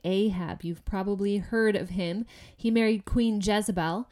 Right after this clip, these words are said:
and they not only instituted Baal worship in Israel,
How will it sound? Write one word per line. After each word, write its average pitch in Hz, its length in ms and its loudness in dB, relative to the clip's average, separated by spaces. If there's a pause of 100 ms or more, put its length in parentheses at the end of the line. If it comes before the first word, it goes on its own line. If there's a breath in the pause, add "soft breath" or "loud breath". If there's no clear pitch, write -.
(420 soft breath)
and 247 560 4
they 277 500 6
not 240 260 0
only 285 260 -2
instituted 220 720 -2
Baal 262 320 2
worship 180 460 -2
in 165 100 -2
Israel, 170 460 -4